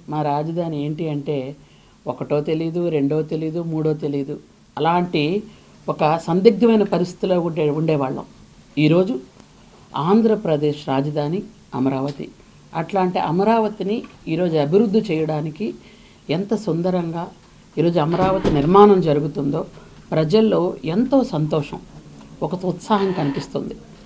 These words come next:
ఆంధ్రుల రాజధాని అమరావతిని ముఖ్యంగా మనం రెండు వందల యాభై కోట్లతో ఇక్కడ సిఆర్డీఏ ఆఫీస్ కట్టడం, ఆఫీస్ నిర్మించి పూర్తి చేసిన తర్వాత అక్కడి నుంచి పరిపాలన కూడా సాగించడం కూడా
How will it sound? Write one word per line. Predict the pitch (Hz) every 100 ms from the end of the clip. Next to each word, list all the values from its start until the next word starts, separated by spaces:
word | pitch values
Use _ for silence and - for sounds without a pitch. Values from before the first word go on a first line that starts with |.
| - - - - 139
ఆంధ్రుల | 151 196 240 240 226
రాజధాని | 185 175 180 180 185 185 -
అమరావతిని | 147 151 160 160 151 - 156 - - - - -
ముఖ్యంగా | - - - - 208 208
మనం | 185 175
రెండు | 160 185
వందల | 185 185 180
యాభై | 175 165
కోట్లతో | 175 - 180 180 202 190
ఇక్కడ | 180 170
సిఆర్డీఏ | 147 - 175 185 170 180
ఆఫీస్ | 160 143 - 180 -
కట్టడం, | 151 - 269 - - - - - - - - -
ఆఫీస్ | 131 170 214 -
నిర్మించి | 175 175 190 190 -
పూర్తి | - 202 202 180
చేసిన | 180 180
తర్వాత | 175 165 165 160
అక్కడి | 165 156 156 147
నుంచి | 160 160 185 156 - - - -
పరిపాలన | 143 147 185 180
కూడా | 175 185 175
సాగించడం | - 135 151 160 156
కూడా | 156 180 165 156